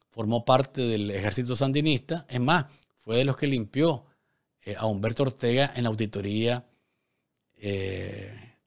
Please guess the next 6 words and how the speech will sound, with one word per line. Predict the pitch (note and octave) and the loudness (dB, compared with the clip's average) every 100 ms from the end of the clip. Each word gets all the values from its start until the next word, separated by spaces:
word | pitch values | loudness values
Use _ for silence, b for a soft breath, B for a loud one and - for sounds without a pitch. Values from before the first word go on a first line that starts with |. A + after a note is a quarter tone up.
| _ | _
del | A#2+ A2+ | -2 0
caso | - A2 - C3 | 2 2 2 0
del | G#2+ G2 | 2 0
joven | - A2+ A2 G#2+ G#2 - _ _ _ _ _ | 6 6 6 0 -4 -12 _ _ _ _ _
Jean | - A#2+ A2+ A2 G#2+ _ | 2 4 4 2 -4 _
Paul | - G#2 G#2+ | 2 4 4